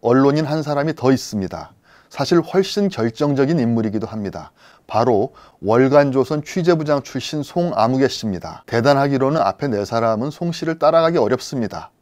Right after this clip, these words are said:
부산 지역 일간지 기자로 시작해서 월간조선으로 적을 옮긴 뒤 취재부장을 지냈고 퇴사 뒤에는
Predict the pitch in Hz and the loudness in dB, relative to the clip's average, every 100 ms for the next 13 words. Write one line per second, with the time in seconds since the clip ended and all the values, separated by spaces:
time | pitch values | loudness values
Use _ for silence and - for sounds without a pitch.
0 | _ - 131 170 160 180 139 135 151 156 | _ -2 4 6 8 8 8 6 8 6
1 | 151 135 143 143 - 156 147 151 - 104 | 4 2 4 4 4 0 0 -2 0 -2
2 | 135 - _ - 117 135 139 - 139 131 | -2 -6 _ 2 4 6 6 6 2 0
3 | 127 123 120 131 147 113 131 147 202 107 | -2 -4 -2 -2 -2 0 2 2 2 -2
4 | 135 104 92 131 - _ - 175 185 175 | -4 -4 -6 -8 -10 _ -8 0 4 4
5 | 151 147 131 113 101 90 - 90 120 170 | 4 2 2 -2 -6 -8 -10 -8 -4 -2
6 | 156 170 147 143 123 98 | 2 2 2 2 2 0